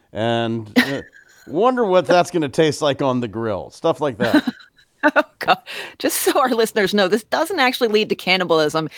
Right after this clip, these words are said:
Speaker 2: and it's sad that I have to specify.
Speaker 1: There have been cases that led to cannibalism.
Speaker 2: I
Speaker 1: But
Speaker 2: know that.
Speaker 1: I like
Speaker 2: That's
Speaker 1: to
Speaker 2: why I
Speaker 1: call
Speaker 2: said
Speaker 1: it,
Speaker 2: it's sad.
Speaker 1: I like to call it culinary respect for the dead.
Speaker 2: We,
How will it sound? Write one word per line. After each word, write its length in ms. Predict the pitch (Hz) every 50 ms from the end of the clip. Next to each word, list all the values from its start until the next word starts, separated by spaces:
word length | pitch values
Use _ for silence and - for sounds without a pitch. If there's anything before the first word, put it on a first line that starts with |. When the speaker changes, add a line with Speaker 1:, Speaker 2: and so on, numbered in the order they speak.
| - - - -
Speaker 2:
and 160 | - 269 277
it's 160 | 285 277 -
sad 360 | - - 370 339 320 285 254 220
that 100 | 247 226
I 100 | 214 208
have 260 | 202 208 196 196 190 -
to 80 | 180
specify. 640 | - - - 160 165 - 170 160 - 135 131 135 147 147 _ _ _ _ _ _ - - - - - - -
Speaker 1:
There 280 | 147 147 190 240 277
have 320 | 302 302 285 294 285 226 294
been 140 | 302 285 226
cases 500 | - 247 294 339 - - 160 139 123 127
that 120 | 147 131
led 200 | 131 135 135 135
to 80 | 127 117
cannibalism. 680 | 139 139 135 131 127 127 131 127 123 113 123 123 117 - _ _ _ _ _ _ _ _ _ _ _ _ _ _ _ - _ _ - -
Speaker 2:
I 120 | 196 -
Speaker 1:
But 80 | - 381
Speaker 2:
know 140 | 440 539 508
that. 260 | 285 208 180 160 - - -
Speaker 1:
I 140 | 175 208
like 100 | 247 262
Speaker 2:
That's 120 | 269 240 -
Speaker 1:
to 60 | -
Speaker 2:
why 80 | 294 247
I 20 |
Speaker 1:
call 120 | 214 202 190
Speaker 2:
said 80 | 190
Speaker 1:
it, 40 | 269
Speaker 2:
it's 120 | 254 - _ - 370
sad. 240 | 403 302 170 147 - -
Speaker 1:
I 120 | - 139 151
like 160 | 170 185 180
to 60 | - 170
call 280 | - - 175 170 180
it 180 | 165 - - -
culinary 540 | - 160 151 156 160 160 160 160 160 160 156
respect 500 | 143 151 147 - - - 151 139 139 -
for 80 | - 139
the 120 | 123 131
dead. 440 | 113 101 139 135 117 90 - - _ _ _ _ _ _ _ _ _ _ _ _ _ _ _ _ _ _ _ - - - - 175 208
Speaker 2:
We, 140 | 254 269